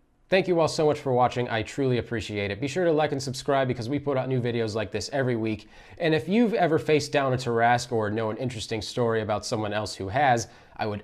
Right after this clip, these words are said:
absolutely love to hear about it down in the comments. I have only run it once, and I did so with extreme caution and build-up and everything else,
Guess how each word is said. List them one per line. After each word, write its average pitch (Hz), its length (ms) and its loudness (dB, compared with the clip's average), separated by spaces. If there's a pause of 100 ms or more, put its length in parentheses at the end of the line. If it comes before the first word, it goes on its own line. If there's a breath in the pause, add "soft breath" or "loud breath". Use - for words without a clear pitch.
absolutely 113 600 -2
love 101 200 -4
to 101 100 -6
hear 107 200 -2
about 98 260 -4
it 98 140 -8
down 98 320 -6
in 90 100 -8
the 85 80 -8
comments. 101 580 -4 (300 soft breath)
I 113 140 2
have 117 100 0
only 123 260 0
run 107 280 0
it 92 100 -6
once, 127 460 0
and 127 180 -2
I 104 100 0
did 104 240 -4
so 107 240 -4
with 104 300 -6
extreme 160 600 -2
caution 139 520 2
and 101 160 -4
build-up 123 440 0
and 104 100 -4
everything 98 460 -6
else, 131 420 -2